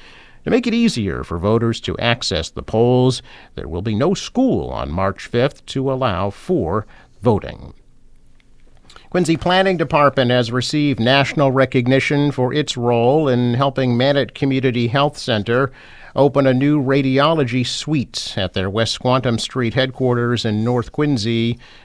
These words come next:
For the sixth time, the department has won the Audrey Nelson Community Development Achievement Award from the National Community Development Association. Recently, Quincy Community Development Director Sean Glennon and Mannett C E O Cynthia Sierra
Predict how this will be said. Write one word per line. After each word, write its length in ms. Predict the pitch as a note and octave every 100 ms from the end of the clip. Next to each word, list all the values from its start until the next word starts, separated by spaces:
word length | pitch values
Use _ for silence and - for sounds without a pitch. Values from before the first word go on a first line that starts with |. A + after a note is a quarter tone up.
| -
For 120 | - -
the 100 | -
sixth 480 | - D#3+ - -
time, 460 | - D3+ D3+ A#2+ E2
the 100 | F#2
department 460 | F2+ B2 B2+ B2 A2+
has 120 | G2+
won 280 | A2 B2 B2
the 160 | A#2+
Audrey 560 | E2+ A#2 C3 B2+ C#3 C3+
Nelson 640 | A2+ G#2 F#2 - B2+ C#3+
Community 580 | - C#3+ B2+ B2+ B2 C3+
Development 560 | B2 A2+ A2 A2+ B2 B2
Achievement 500 | - F#3+ F#3+ D3+ A2+
Award 520 | F#2 G#2 F#2 B2+ D3 - - -
from 160 | D3 D3
the 100 | B2+
National 500 | D3 G3 - B2+ C3
Community 520 | C3+ C3+ C3 C3 B2+
Development 480 | G#2 G#2 G#2+ A2+ G#2+
Association. 960 | - F2 - F#2 A#2+ C3 - E2 A#1+ - - - -
Recently, 460 | - G#3+ F3+ D#3 D3+
Quincy 580 | F3 F3+ D#3 D#3+ D#3+ D#3+
Community 480 | E3+ E3+ E3 D3+ D3
Development 560 | C3+ D3 D3+ D3 C3+
Director 540 | C3 C3 E3 - C3+ B2+
Sean 320 | C#3+ C3+ A#2+
Glennon 560 | C3+ C#3+ E3+ G#3 G3+ -
and 220 | G2+ G2
Mannett 340 | C3+ C3+ A2+
C 260 | - - C3+
E 220 | C#3 B2
O 160 | A#2+ B2+
Cynthia 460 | - E3+ - B2+ A2+
Sierra 600 | - F#2+ C#2+ B1 A#2+